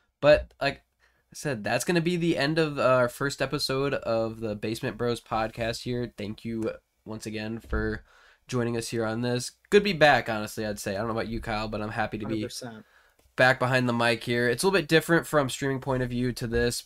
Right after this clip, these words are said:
Speaker 1: but I'm looking forward to it. Kinda a little rusty, I feel myself, uh, from the point of the podcast. We were down to a point back then where we could just
Speaker 2: It was effortless.
Speaker 1: It was, uh, yeah, we, we
Speaker 2: Just
Speaker 1: got to the
Speaker 2: start
Speaker 1: point.
Speaker 2: recording.
Speaker 1: Exactly, but it's gonna take us a little bit you used to.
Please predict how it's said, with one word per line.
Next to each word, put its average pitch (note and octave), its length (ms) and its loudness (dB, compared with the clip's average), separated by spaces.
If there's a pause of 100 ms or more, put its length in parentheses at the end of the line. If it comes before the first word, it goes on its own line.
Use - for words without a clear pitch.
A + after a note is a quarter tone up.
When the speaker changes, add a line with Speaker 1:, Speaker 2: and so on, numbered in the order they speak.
Speaker 1:
but A2+ 360 -2 (760)
I'm C3+ 80 2
looking D3+ 200 0
forward C3+ 280 2
to A#2+ 140 0
it. - 200 -2
Kinda E3+ 180 4
a - 20 6
little G#3+ 200 6
rusty, D#3+ 460 4
I B2+ 80 4
feel B2+ 240 -2
myself, A2+ 560 0
uh, G#2 320 2
from A#2 300 -8
the G#2 40 -8
point A2 340 -6
of G2+ 180 -2
the - 60 -12
podcast. G#2 640 -2
We C#3+ 120 0
were D3 100 4
down B2 360 2
to A#2+ 40 0
a A#2 60 -2
point A#2 420 -2
back A2 240 -2
then A2 300 -6
where G#2+ 260 -4 (580)
we B2+ 140 -4
could B2+ 160 -4
just D#3+ 240 -2
Speaker 2:
It C3+ 40 -6
was B2+ 80 -8
effortless. - 640 -12
Speaker 1:
It E3 60 4
was, C#3 140 4
uh, A#2+ 160 4
yeah, B2 360 6
we, C#3 280 0
we C3+ 160 -4
Speaker 2:
Just - 40 -2
Speaker 1:
got C#3+ 120 6
to E3+ 80 -2
the - 60 0
Speaker 2:
start C3 100 -4
Speaker 1:
point. B2 140 2
Speaker 2:
recording. B2+ 440 -4 (320)
Speaker 1:
Exactly, A2 760 0
but A#2 120 0
it's B2 100 -2
gonna E3 100 0
take D#3+ 120 2
us - 60 -6
a D#3+ 40 0
little C#3+ 160 -2
bit B2+ 100 -4
you B2+ 100 -2
used A#2+ 320 -6
to. A2+ 300 0